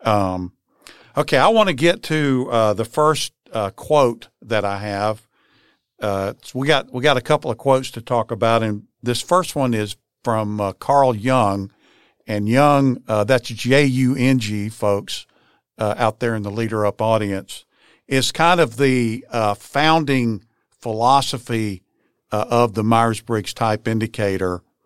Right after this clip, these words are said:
Uh, and the quote is,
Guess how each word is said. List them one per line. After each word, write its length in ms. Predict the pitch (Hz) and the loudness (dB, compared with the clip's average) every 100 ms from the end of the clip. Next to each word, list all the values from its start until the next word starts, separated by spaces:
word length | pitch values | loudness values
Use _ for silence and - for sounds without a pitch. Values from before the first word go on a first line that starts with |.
| _ _ _ _ - | _ _ _ _ -4
Uh, 240 | 107 101 - | 0 0 -2
and 200 | 110 101 | -4 -6
the 60 | |
quote 440 | - 151 151 135 - _ | -4 2 4 2 -2 _
is, 500 | 117 104 104 95 - | -2 0 0 -4 -10